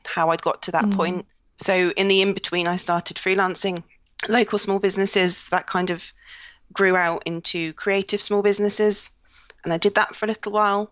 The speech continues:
Speaker 1: before thinking, "I want to go and work with people," because I'd been on my own for so long at that
Speaker 2: Yeah,
Speaker 1: point.
Speaker 2: of course.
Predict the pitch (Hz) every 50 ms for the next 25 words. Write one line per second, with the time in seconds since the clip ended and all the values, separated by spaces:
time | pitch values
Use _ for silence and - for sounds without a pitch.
0 | _ _ - 185 - - - 180 180 175 175 175 - - 180 185 - 185 175 170
1 | 170 170 170 165 - - - 170 170 165 170 160 - - - - - 208 202 -
2 | - 220 214 - - 170 - 185 - 175 170 - 180 175 170 156 165 160 160 180
3 | 214 214 214 - 214 - 214 214 208 208 202 208 226 226 285 294 302 220 196 -
4 | 226 - - - 254 277 302 302 247 226 226 214 202 -